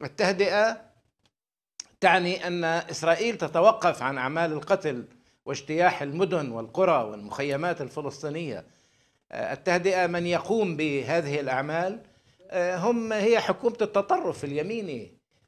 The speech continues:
وقبلها الحكومات السابقة الإسرائيلية لتوسيع الاستيطان وإجراء عمليات ضم لمساحات شاسعة من الضفة الفلسطينية. آه، مناطق سي يعمل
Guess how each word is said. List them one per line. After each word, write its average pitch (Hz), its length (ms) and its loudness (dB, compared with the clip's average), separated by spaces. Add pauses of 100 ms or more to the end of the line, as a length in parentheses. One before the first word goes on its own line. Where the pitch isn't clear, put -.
وقبلها 143 800 0
الحكومات 156 460 -4
السابقة 170 500 -2
الإسرائيلية 139 880 -4 (380)
لتوسيع 165 580 0
الاستيطان 160 760 0
وإجراء 147 920 -2
عمليات 151 560 0
ضم 190 420 4
لمساحات 151 600 0
شاسعة 190 640 2 (300)
من 151 140 -6
الضفة 143 340 -4
الفلسطينية. 135 840 -6 (520)
آه، 131 400 -2
مناطق 175 460 2
سي 202 460 0
يعمل 180 440 4